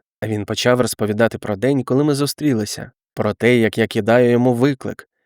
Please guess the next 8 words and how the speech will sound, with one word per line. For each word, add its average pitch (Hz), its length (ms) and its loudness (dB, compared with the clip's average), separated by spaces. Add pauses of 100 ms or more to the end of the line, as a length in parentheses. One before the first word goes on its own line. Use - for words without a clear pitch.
(200)
і 123 80 0
підтримую 110 680 0
його, 101 320 -8 (400)
і 120 120 2
змушую 110 500 0
хотіти 110 380 -6
бути 110 240 -4
кращим. 123 600 -4